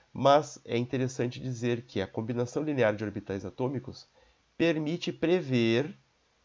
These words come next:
coisas que são observadas experimentalmente, como,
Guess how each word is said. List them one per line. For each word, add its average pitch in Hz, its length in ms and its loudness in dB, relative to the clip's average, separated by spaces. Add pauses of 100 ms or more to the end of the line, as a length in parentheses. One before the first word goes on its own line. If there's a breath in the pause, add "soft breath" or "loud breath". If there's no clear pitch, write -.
coisas 110 420 -4
que 127 120 -8
são 123 140 -6
observadas 110 520 -2
experimentalmente, 135 680 -2
como, 107 320 -6